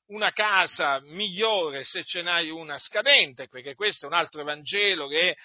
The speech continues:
appunto promuovono, eh, coloro che sono al guinzaglio della massoneria. Ora annunziano tutto tranne che appunto quello che deve essere annunziato. Non ne parliamo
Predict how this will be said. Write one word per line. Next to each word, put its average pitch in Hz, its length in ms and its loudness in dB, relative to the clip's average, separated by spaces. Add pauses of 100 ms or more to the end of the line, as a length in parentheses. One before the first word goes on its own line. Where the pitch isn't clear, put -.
(140)
appunto 165 580 -8
promuovono, 180 920 0 (280)
eh, 131 200 -10
coloro 180 420 -2
che 156 140 -8
sono 180 340 -4
al 180 340 4
guinzaglio 165 1040 2
della 151 380 -2
massoneria. 156 640 -6 (300)
Ora 269 220 2
annunziano 294 560 -2
tutto 269 500 -8
tranne 240 720 2
che 165 400 -4 (100)
appunto 156 840 -12
quello 190 500 0
che 185 340 0
deve 208 280 0
essere 139 680 0 (220)
annunziato. 151 880 -2
Non 185 160 -6
ne 180 100 -4
parliamo 185 720 2